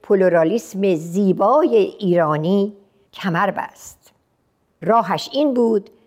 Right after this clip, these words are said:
که راه را بر آزادی‌های اجتماعی و سلیقه‌های متعدد و مختلف مردم ببندد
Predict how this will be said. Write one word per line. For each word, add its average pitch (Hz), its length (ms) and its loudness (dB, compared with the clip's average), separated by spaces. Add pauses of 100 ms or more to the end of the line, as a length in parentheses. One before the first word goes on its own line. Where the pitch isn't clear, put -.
(160)
که - 160 -4
راه 220 480 2
را 180 360 2 (400)
بر 190 180 -2
آزادی‌های 185 1300 2 (160)
اجتماعی 185 880 -2
و 196 140 -2
سلیقه‌های 185 1160 0 (320)
متعدد 202 840 -2
و 190 80 0
مختلف 208 600 -2
مردم 180 680 -2
ببندد 165 720 -2